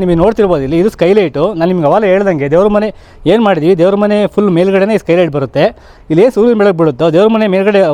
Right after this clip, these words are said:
ಓಪನ್ ಇರೋದ್ರಿಂದ ಆ ಸೂರ್ಯನ ಬೆಳಕು ಕರೆಕ್ಟಾಗಿ ನಮ್ಮ ದೇವ್ರ ಮನೆ ಒಳಗಡೆ ಹೋಗುತ್ತೆ. ಹಾಗೆ ನೀವು ಇಲ್ಲಿ ನೋಡ್ತಿರ್ಬೋದು, ಇಲ್ಲಿ ನಾವು ಸೋಲಾರ್ ಹಾಕ್ಸಿದ್ದೀವಿ, ಇಲ್ಲಿ ಸೋಲಾರ್ ಈ ಸೈಡ್ ಮಾಡ್ಕೊಂಡಿದ್ದೀವಿ. ಹಾಗೆ ಸ್ವಲ್ಪ ಇಲ್ಲಿ ವಾಟರ್ ಕೂಡ ಆರ್ಡರ್ ಇರೋದಕ್ಕೆ ನಾವು ಸಾಫ್ಟ್‌ನರ್ ಹಾಕ್ಸಿದ್ದೀವಿ. ಸಾಫ್ಟ್‌ನರ್ ಹಾಕ್ಸೋ ಉದ್ದೇಶ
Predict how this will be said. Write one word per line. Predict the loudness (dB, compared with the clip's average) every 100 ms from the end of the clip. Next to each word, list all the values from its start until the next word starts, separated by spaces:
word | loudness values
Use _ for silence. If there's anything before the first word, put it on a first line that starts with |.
| 0
ಓಪನ್ | 0 -2
ಇರೋದ್ರಿಂದ | -2 -4 -2 -2
ಆ | 0
ಸೂರ್ಯನ | 0 0 0
ಬೆಳಕು | 0 -2
ಕರೆಕ್ಟಾಗಿ | -2 -2 -2 -2
ನಮ್ಮ | 0
ದೇವ್ರ | -2 -2
ಮನೆ | -2
ಒಳಗಡೆ | -2 0 0 0
ಹೋಗುತ್ತೆ. | -4 -10 -14 -18 -20 -8 -4
ಹಾಗೆ | -2 0
ನೀವು | 0
ಇಲ್ಲಿ | 0
ನೋಡ್ತಿರ್ಬೋದು, | -2 0 0 0 -2 -2 -6 -20 -12 -4
ಇಲ್ಲಿ | 0 0
ನಾವು | 0 0
ಸೋಲಾರ್ | 0 0 -2
ಹಾಕ್ಸಿದ್ದೀವಿ, | -4 -10 -8
ಇಲ್ಲಿ | -6 -2
ಸೋಲಾರ್ | 0 0 0 -2
ಈ |
ಸೈಡ್ | -2 -2
ಮಾಡ್ಕೊಂಡಿದ್ದೀವಿ. | -4 -4 -6 -2 -2 -2 -10 -12 -4
ಹಾಗೆ | 0 0 0
ಸ್ವಲ್ಪ | 0 0
ಇಲ್ಲಿ | 2 2
ವಾಟರ್ | 0 -2 -2
ಕೂಡ | 0 0
ಆರ್ಡರ್ | 0 -2
ಇರೋದಕ್ಕೆ | -2 0 0
ನಾವು | 0 -2
ಸಾಫ್ಟ್‌ನರ್ | -2 -2
ಹಾಕ್ಸಿದ್ದೀವಿ. | -2 -4 -8 -2
ಸಾಫ್ಟ್‌ನರ್ | -4 -2 -2 0 0
ಹಾಕ್ಸೋ | 0 -4 -4
ಉದ್ದೇಶ | -6 -4